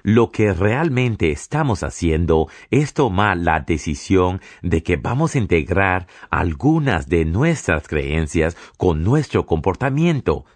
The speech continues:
¿Todas? Probablemente no. ¿Vas a cambiar tu paradigma por completo? Probablemente no. Un paradigma es una multitud de hábitos. Comencemos a trabajar con un par de ellos.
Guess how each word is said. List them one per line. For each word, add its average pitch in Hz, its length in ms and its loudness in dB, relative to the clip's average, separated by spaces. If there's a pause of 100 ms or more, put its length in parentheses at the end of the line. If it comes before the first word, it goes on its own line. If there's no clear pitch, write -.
(160)
¿Todas? 156 520 0 (280)
Probablemente 82 840 0
no. 69 360 -2 (300)
¿Vas 110 280 -4
a 160 60 -4
cambiar 131 400 -2
tu - 140 -2
paradigma 107 680 -2
por 82 160 -2
completo? 131 680 -2 (340)
Probablemente 80 1080 0
no. 82 400 0 (320)
Un 180 220 -2
paradigma 135 880 -2
es 131 220 0
una 165 180 0
multitud 120 800 0
de 98 200 0
hábitos. - 800 -4 (300)
Comencemos 139 720 0
a 127 80 -4
trabajar 92 520 0
con 104 240 0
un 165 160 0
par 78 280 -2
de 67 260 -4
ellos. - 480 -10